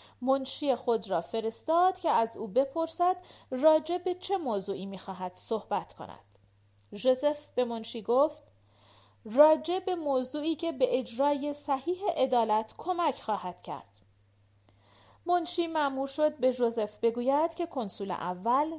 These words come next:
نمی‌خواهد کسی مزاحمش بشود. سر شام،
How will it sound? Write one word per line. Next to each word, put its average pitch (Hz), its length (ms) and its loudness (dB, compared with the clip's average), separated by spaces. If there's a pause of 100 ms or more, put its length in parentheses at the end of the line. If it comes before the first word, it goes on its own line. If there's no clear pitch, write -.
نمی‌خواهد 254 720 -4
کسی 269 480 -4
مزاحمش 254 720 -2
بشود. - 460 -10 (1400)
سر 208 340 -6
شام، 220 580 -8